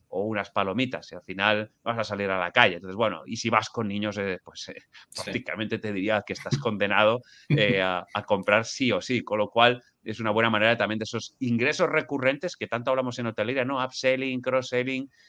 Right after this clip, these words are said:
Speaker 1: que todo esto al final va directamente a, al beneficio, a tu negocio y que no podemos perder de vista. Fíjate,
Speaker 2: Ujú.
Speaker 1: Carlos, que, que has comentado cosas muy interesantes y, mm, y yo me venía a la cabeza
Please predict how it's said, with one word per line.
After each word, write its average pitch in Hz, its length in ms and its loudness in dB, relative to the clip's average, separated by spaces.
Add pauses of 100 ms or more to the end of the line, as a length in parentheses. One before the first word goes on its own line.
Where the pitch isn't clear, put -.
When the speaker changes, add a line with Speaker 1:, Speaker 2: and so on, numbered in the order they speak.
(140)
Speaker 1:
que 117 80 -8
todo 131 80 -10
esto 131 120 -2
al 123 60 -6
final 131 220 -2
va 123 200 6
directamente 117 760 -2 (100)
a, 90 340 -8
al 90 120 -14
beneficio, 104 440 -4
a 95 40 -4
tu 104 120 -10
negocio 113 440 0 (320)
y 98 160 -10
que 98 180 -6
no 98 160 -2
podemos 101 380 -4
perder 92 280 -6
de 85 80 -6
vista. 120 300 -4 (760)
Fíjate, 131 320 0
Speaker 2:
Ujú. - 20 4
Speaker 1:
Carlos, 135 340 2
que, 107 360 2
que - 80 -4
has 110 100 -4
comentado 123 420 0
cosas 117 240 -4
muy 117 160 0
interesantes 117 720 -4 (420)
y, 107 280 0
mm, 98 540 -4
y 101 180 -8
yo 131 280 0
me 101 140 -6
venía 104 240 -2
a - 20 0
la 135 100 0
cabeza 131 400 0